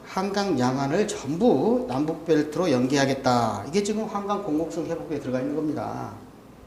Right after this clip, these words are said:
생태 첨단 산업으로 마곡 상암동을 개발하겠다.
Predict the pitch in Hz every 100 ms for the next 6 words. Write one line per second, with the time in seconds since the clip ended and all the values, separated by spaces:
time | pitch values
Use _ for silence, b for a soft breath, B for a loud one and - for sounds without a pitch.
0 | - - - B B B - - 269 262
1 | 277 254 262 180 175 233 233 196 190 175
2 | 160 135 156 170 170 - - 180 175 151
3 | 147 151 147 139 151 139 143 147 135 143
4 | 139